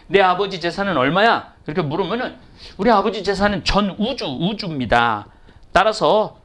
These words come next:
우리 역시 전 우주의 주인이신 하느님을 아버지로 모시고 있으니 전 우주가 상속 재산에 속하는 것입니다." 아, 그리고 하느님 아버지가 만들어 놓은 태양을 값없이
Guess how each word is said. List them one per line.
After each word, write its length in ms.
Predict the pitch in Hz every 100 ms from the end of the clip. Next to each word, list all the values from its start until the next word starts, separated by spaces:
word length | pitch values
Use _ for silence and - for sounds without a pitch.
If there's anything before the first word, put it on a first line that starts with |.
| _
우리 240 | 151 214
역시 500 | 147 131 - 151 147 -
전 400 | 127 160 190 -
우주의 560 | 175 202 196 160 127 139
주인이신 720 | - 147 151 123 117 233 180 - - -
하느님을 680 | - - 302 254 147 104 - - -
아버지로 600 | 127 156 196 160 165 170
모시고 400 | 123 127 - 160
있으니 540 | 113 - 147 208 117 - - -
전 500 | - 180 226 226 -
우주가 560 | - 135 131 120 190 - -
상속 760 | - - 247 240 226 202 - _
재산에 500 | - 139 139 110 110
속하는 580 | 120 - - - 127 220
것입니다." 480 | - 117 143 110 95 - - - - -
아, 140 | 240
그리고 280 | 240 262 254
하느님 320 | 220 269 254
아버지가 380 | 160 156 190 185
만들어 440 | 147 139 170 190 185
놓은 420 | 156 220 170 - - -
태양을 600 | - - 311 233 139 104 - - -
값없이 680 | - 135 220 220 - 110